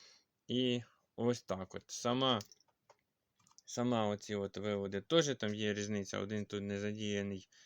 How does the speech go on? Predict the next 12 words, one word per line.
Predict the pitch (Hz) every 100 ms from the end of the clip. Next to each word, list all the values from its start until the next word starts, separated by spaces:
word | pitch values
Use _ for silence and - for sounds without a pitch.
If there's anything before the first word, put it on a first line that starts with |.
| - - - _ -
Ні, | 95
тут | 90 113
задіяний. | 104 110 110 110 104 98 95
Тут, | - 98
як | 98 104
бачите, | 101 101 - 95
трошки | 101 101 - 98 95 _ _ -
є | 98 98 98
ось, | 98 - - _ _ _ _ _ _
е, | 90 95 95 95
вільна | 98 107 107 101
площадочка. | 95 107 104 - 107 104 - 101